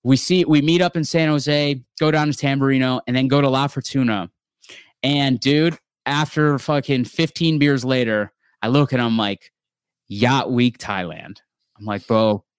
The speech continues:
Yacht Week Thailand." He's like, "You know what? Now that I think about it a little bit more, I think this could work." So take that idea of that booze cruise, the one-day booze cruise to Maya Bay,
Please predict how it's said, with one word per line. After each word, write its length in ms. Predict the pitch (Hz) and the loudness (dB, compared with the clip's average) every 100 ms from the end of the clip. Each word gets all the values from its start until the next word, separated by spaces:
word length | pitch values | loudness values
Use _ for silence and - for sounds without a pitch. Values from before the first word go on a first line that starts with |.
| _ | _
Yacht 560 | 110 120 143 160 175 - 147 | -4 0 2 2 0 -4 -4
Week 420 | 135 143 139 - - 123 | 0 2 0 -4 -20 -20
Thailand." 600 | - 120 120 117 104 87 - | -10 -6 -6 -6 -8 -10 -8
He's 220 | 131 123 | -8 -4
like, 240 | 123 117 _ _ _ _ _ _ _ _ - | -6 -6 _ _ _ _ _ _ _ _ -2
"You 80 | 196 | 2
know 100 | 220 | 2
what? 320 | 240 302 262 _ _ _ _ _ _ - - 165 | 2 0 -2 _ _ _ _ _ _ -20 -2 2
Now 200 | 240 311 | 4 4
that 100 | 349 | 4
I 100 | 277 | 4
think 240 | 262 269 | 2 0
about 240 | 285 302 302 | 2 0 0
it 60 | |
a 40 | 285 | 0
little 200 | 294 277 | 0 0
bit 160 | 302 | 0
more, 400 | 285 311 349 339 _ _ _ - | 2 2 0 -2 _ _ _ -8
I 240 | 185 349 | 0 0
think 320 | - 294 269 - | 0 0 -2 0
this 200 | 202 - | -2 0
could 240 | 147 104 | -4 -4
work." 400 | 107 - - - _ _ _ - - | -10 -12 -14 -20 _ _ _ -20 -12
So 520 | - 190 180 180 165 _ _ _ - | -2 2 4 2 -2 _ _ _ -6
take 300 | - 233 254 | 0 0 0
that 180 | 262 | 0
idea 600 | 254 240 165 165 147 156 - | 0 0 0 0 0 -2 -2
of 160 | 151 131 | -4 0
that 320 | 143 135 127 | 0 0 2
booze 320 | 135 190 208 | 4 4 4
cruise, 340 | - 143 127 - | 0 0 0 -2
the 80 | 120 | -8
one-day 880 | 123 139 160 185 202 170 160 160 | -4 0 2 2 0 0 2 0
booze 300 | 139 147 151 | 0 0 -2
cruise 240 | - 139 - | -2 -8 -4
to 100 | 123 | -2
Maya 240 | 127 120 | 0 0
Bay, 480 | 110 135 113 101 | 0 0 0 -4